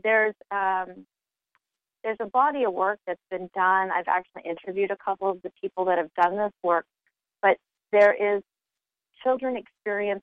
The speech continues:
loss differently than adults do, meaning <clears throat> until their brain has matured and they can put it, it in a linear fashion, that, that loss, anytime they're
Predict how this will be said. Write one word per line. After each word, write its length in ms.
loss 320
differently 640
than 460
adults 340
do, 220
meaning 420
<clears throat> 0
until 460
their 160
brain 400
has 260
matured 520
and 100
they 180
can 140
put 140
it, 160
it 120
in 200
a 140
linear 580
fashion, 640
that, 120
that 220
loss, 400
anytime 560
they're 140